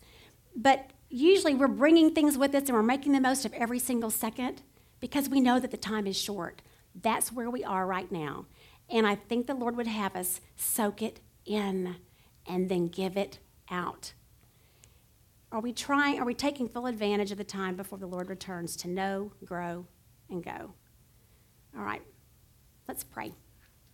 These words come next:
Father, um, that you would entrust the likes of us with the mysteries of heaven is the biggest mystery of all.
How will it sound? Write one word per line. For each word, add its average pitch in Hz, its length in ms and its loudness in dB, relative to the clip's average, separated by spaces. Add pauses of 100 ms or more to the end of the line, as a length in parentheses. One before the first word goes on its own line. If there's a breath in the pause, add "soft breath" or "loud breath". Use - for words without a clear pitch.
(840 loud breath)
Father, 302 460 2 (720)
um, 202 500 -6 (220)
that 233 200 -6
you 311 220 2
would 381 120 4
entrust 269 580 -2
the 202 80 -6
likes 202 380 -4
of 208 100 -4
us 226 440 -2
with 196 300 -4
the 202 60 -8
mysteries 208 420 -4
of 202 120 -6
heaven 208 300 -6
is 190 180 -8
the 190 100 -10
biggest 202 340 -4
mystery 208 320 -8
of 190 80 -8
all. 185 320 -10